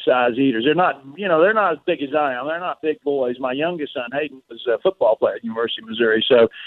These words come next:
he can throw down. Uh, I, I can tell you that. But, uh, you know, when they were, when they were kids, you know, sometimes it was hot dog and chicken fingers. But when they got a little bit older, um, I've never really brought something off the grill or a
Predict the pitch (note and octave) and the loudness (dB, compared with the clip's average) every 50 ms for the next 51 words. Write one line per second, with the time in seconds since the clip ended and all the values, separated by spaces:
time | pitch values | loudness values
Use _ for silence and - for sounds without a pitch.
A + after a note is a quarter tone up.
0 | - - - - - - - - _ _ - E3+ G#3+ A#3 - A#3+ G3+ E3 F#3+ F#3+ | -18 -18 -18 -18 -18 -20 -20 -20 _ _ 4 6 6 6 6 4 4 6 6 6
1 | F3 E3 C#3+ D#3 D#3 D3+ B2+ A#2 A2 A2+ B2 - - C3 B2+ B2 A#2+ B2+ B2+ C#3 | 6 6 6 4 2 2 0 -2 -4 -6 -8 -8 -4 -2 0 2 2 2 0 0
2 | D3+ A#2+ D3 D3+ D#3 - D3+ C#3+ C#3 D#3+ D3+ D3+ D3 C3 B2+ B2+ C3 C3 B2+ - | -2 -2 -4 -6 -6 -6 -8 -8 -4 -4 -2 -2 0 0 0 -2 -2 -4 -4 -8
3 | - - B2+ B2+ - - - C3+ B2 B2 B2+ - - C4 D#4+ E4+ F4+ F4+ F4+ F4+ | -10 -8 -8 -8 -6 -4 -2 -2 0 0 -2 -4 -4 -6 -8 -6 -6 -6 -4 0
4 | D#4 G3+ E3+ - F#3 F#3 G#3 C4 B3 F#3+ D#3+ C#3+ C3+ - - - B2+ B2 B2+ B2+ | 0 0 0 -2 -6 -8 -6 -4 -2 -2 -4 -4 -8 -12 -10 -6 -4 -4 -4 -6
5 | B2+ C3 B2 A#2 A#2 A2+ - A#2 A2+ A#2 G2 G2+ G#2 G#2 A2+ F#2 G#2+ A2+ A2 G#2 | -8 -8 -6 -6 -6 -6 -6 -6 -6 -6 -6 -6 -6 -6 -6 -6 -4 -4 -4 -2
6 | - A2 G#2 G#2 - - G2 G2 G#2 G#2 G2+ G#2+ A2+ - - G#2+ G2 A#2 G2+ F#2+ | 0 0 0 0 2 2 2 4 2 2 0 -4 -6 -2 -2 -2 -2 -4 -8 -6
7 | G#2+ G#2 G#2+ G#2+ G#2 A2 G#2+ - A#2+ A2+ A2+ - - A#2+ B2 B2+ C3+ C3+ C3 A#2+ | -6 -6 -6 -6 -6 -6 -2 2 4 4 4 4 2 0 2 2 4 4 4 4
8 | A2+ - B2+ B2+ A#2+ A#2 A2+ A2+ A2+ B2 C3 B2+ A#2 A#2 A2 G#2+ - - - G#2+ | 2 0 -4 -2 0 2 4 6 6 6 6 6 6 4 4 2 0 -4 -6 -6
9 | G#2+ G#2+ G#2+ G#2+ G#2+ G#2+ A2 A2+ - - B2 B2+ B2+ B2+ C3+ C#3+ D#3 F3 F#3 D3+ | -4 -4 -2 -2 -2 -4 -4 -6 -4 -2 -2 0 0 0 0 2 4 4 4 4
10 | D#3 D3 C#3 C3+ D3+ E3 D#3 D3 C#3+ C3 B2+ B2+ B2 _ - - - - - - | 4 2 2 4 4 6 6 6 6 6 4 2 -2 _ -20 -20 -20 -20 -20 -20
11 | _ _ _ - D3 D#3 D#3 D#3 - F3+ D#3+ C#3+ C3 C#3 C#3 C#3 C#3+ C#3+ C#3+ - | _ _ _ 2 4 4 4 4 2 0 -2 0 0 -2 0 0 0 0 0 -2
12 | C3 A#2 A#2 C3+ C#3+ D3 C#3+ C#3 C3+ C3 B2+ C#3+ - - - B2+ B2+ B2+ B2+ B2 | -4 0 2 4 4 6 6 6 6 4 2 0 -4 -6 -4 -2 0 2 2 2
13 | B2 A#2+ | 0 -2